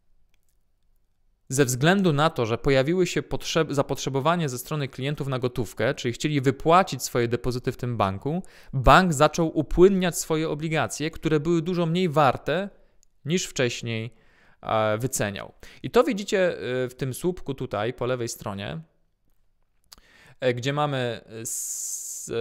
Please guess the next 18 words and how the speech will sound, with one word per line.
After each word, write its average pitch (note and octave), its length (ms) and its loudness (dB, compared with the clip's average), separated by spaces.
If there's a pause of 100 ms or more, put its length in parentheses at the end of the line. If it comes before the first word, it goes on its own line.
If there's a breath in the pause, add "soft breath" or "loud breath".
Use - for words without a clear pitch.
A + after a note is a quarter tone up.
(140)
ten, B2+ 200 -4
ten B2+ 200 -6
bank C3 200 -2
wyszczególniony. A#2+ 800 -6 (340 soft breath)
Niebieska C#3+ 840 0 (140)
wartość B2 500 -2
to - 100 -2
była D#3+ 480 -2 (220)
wartość D3+ 440 -2
wskazywana C3+ 600 -6
tego B2 220 -8
tieru C#3+ 380 -4
jeden, D3 300 -6
czyli B2 160 -8
tego B2 160 -8
najbardziej B2+ 360 -4
płynnych B2+ 340 -10
aktywów, D#3 540 -8